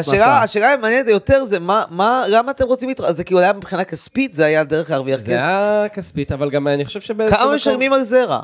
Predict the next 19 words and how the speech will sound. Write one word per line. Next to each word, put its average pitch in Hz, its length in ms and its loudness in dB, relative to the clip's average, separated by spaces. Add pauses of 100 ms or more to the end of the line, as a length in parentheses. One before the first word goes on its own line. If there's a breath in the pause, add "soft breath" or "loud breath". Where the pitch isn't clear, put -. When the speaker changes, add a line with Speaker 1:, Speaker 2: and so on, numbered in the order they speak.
Speaker 2:
הרבה. 107 160 0
Speaker 3:
שבע 110 220 2
מאות 151 200 -4
שקל 143 340 -6
לדוגמית. 107 640 -12 (1120)
Speaker 1:
וכמה 170 300 -2
דוגמיות 160 340 -4
אתה 160 100 -6
נותן 151 300 -4
בתרומה? 147 440 -6 (600)
Speaker 2:
שלוש 113 320 0
בשבוע? 120 480 2
Speaker 3:
אחד, 113 220 -2
אחד. 98 260 -12
לא, 165 180 4
שלוש, 165 440 0
ש-, - 400 -14
פעמיים 143 420 -2
בשבוע. 90 460 -14